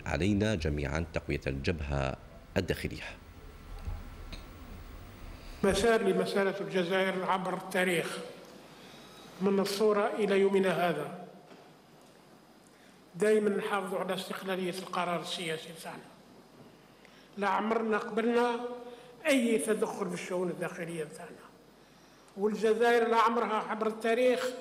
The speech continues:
Speaker 2: تداخلت في الشؤون الداخلية تاع الغير. احنا رانا في مرحلة اللي لازم نرجع لها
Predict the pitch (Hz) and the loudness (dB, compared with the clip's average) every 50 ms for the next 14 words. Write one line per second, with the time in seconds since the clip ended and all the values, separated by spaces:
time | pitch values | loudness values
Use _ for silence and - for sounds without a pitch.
0 | - - - - - - - - - 196 170 170 170 233 247 262 262 262 247 233 | -10 -10 -10 -12 -12 -14 -14 -8 -8 -6 -6 0 4 6 6 6 6 4 4 4
1 | 233 233 233 220 226 - - 208 202 214 208 180 165 180 190 - - 196 190 190 | 4 2 2 -2 -2 0 0 2 2 4 2 2 0 0 -2 -2 -2 -4 -2 0
2 | 185 180 175 - 202 180 175 170 165 170 170 156 - - - - - - - - | 0 -2 -2 -2 -4 -4 -4 -4 -4 -6 -6 -6 -6 -10 -14 -18 -20 -20 -20 -20
3 | - - - - - - - - - - - - - - - - - - - - | -20 -20 -20 -20 -20 -20 -20 -20 -20 -20 -20 -20 -20 -20 -20 -20 -20 -20 -20 -20
4 | - - - - - - - - - - - - - - - - - - - - | -20 -20 -20 -20 -20 -20 -20 -20 -20 -20 -20 -20 -20 -20 -20 -20 -20 -20 -20 -20
5 | - - - - - - - - - - 180 190 202 202 208 202 202 190 202 196 | -20 -20 -20 -20 -20 -20 -18 -16 -10 -6 -2 -2 0 2 2 2 2 0 0 0
6 | 196 196 202 208 196 - 214 214 226 226 226 226 226 233 226 - 226 - - - | 0 2 2 2 0 -2 0 0 2 2 2 0 -2 -6 -8 -10 -10 -12 -14 -16
7 | - - - - - - - - - - - - - - - - - - - - | -16 -18 -20 -20 -20 -20 -20 -20 -20 -20 -20 -20 -20 -20 -20 -20 -20 -20 -20 -20
8 | - - - - - - - - - - - 180 170 175 190 190 180 196 196 190 | -20 -20 -20 -20 -20 -20 -20 -20 -20 -20 -14 -8 0 2 2 4 4 4 4 2
9 | 185 180 196 196 196 185 202 254 - - - - - - - - - - - - | 2 2 0 0 0 0 -2 -6 -8 -12 -16 -18 -18 -20 -20 -20 -20 -20 -20 -20
10 | - - - - - - - - - 202 220 247 262 226 208 220 180 190 185 196 | -20 -20 -20 -20 -20 -20 -16 -4 2 4 4 6 4 4 4 2 2 2 2 2
11 | 175 147 147 - | 0 0 -2 -6